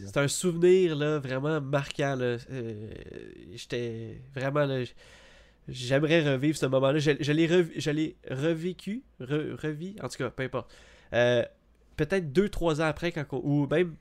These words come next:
l'année d'après, quand on est allé jouer justement le Outaouais Open,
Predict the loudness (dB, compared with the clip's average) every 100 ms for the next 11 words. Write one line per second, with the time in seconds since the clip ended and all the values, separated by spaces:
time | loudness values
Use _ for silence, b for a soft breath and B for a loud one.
0 | _ _ -6 2 4 6 4 2 0 -2
1 | -2 -2 -2 -2 0 -2 0 -2 0 0
2 | 0 0 0 0 0 0 0 -2